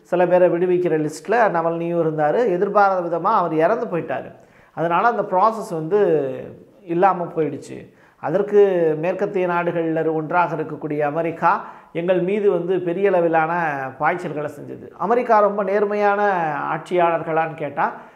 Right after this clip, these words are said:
ரொம்ப அப்படிலாம் கிடையாது அப்படிங்கிறத அவருடைய style அவர் சொல்லியிருப்பார்.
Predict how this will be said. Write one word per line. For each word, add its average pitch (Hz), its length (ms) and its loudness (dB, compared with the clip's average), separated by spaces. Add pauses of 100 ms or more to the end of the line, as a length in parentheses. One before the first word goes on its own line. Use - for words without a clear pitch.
(220)
ரொம்ப 214 360 2
அப்படிலாம் 202 400 0
கிடையாது 190 580 2
அப்படிங்கிறத 170 800 2 (260)
அவருடைய 175 480 0 (100)
style 180 340 2
அவர் 165 260 2
சொல்லியிருப்பார். 143 760 -8